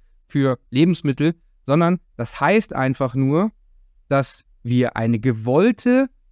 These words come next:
Grundinflation von zwei Prozent, die jährlich entsteht durch die E Z B, fed und so weiter, die sagen, zwei Prozent Inflation muss es geben, sprich unsere, unser Geld wird zwei Prozent jedes Jahr entwertet, also können auch die Preise im Vergleich zwei Prozent steigen.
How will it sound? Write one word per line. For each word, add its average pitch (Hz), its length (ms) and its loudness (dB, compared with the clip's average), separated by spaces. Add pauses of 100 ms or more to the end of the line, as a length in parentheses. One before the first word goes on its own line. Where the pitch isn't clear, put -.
(320)
Grundinflation 190 1040 2
von 135 160 -4
zwei 131 240 -2
Prozent, 165 580 -2
die 131 220 -6
jährlich 156 500 0
entsteht 151 480 -2
durch 135 160 -2
die 123 220 -4
E 127 60 -2
Z 143 200 -4
B, 151 180 2
fed - 320 -2
und 143 100 0
so 127 120 -4
weiter, 160 280 0
die 139 100 -4
sagen, 135 240 -4
zwei 175 280 -4
Prozent 180 520 0
Inflation 147 540 0
muss 147 140 0
es 127 140 -8
geben, 202 280 2
sprich - 440 -4
unsere, 131 380 -2 (560)
unser 131 220 0
Geld 156 280 2
wird 139 160 -6
zwei 147 320 -2
Prozent 160 600 -2 (100)
jedes 147 320 -4
Jahr 123 140 -2
entwertet, 190 600 2
also 139 240 0 (140)
können 160 220 0
auch 135 160 -4
die 131 100 -2
Preise 156 460 0
im 151 180 -2
Vergleich 127 440 -2
zwei 123 220 -2
Prozent 143 400 -2
steigen. 113 460 -4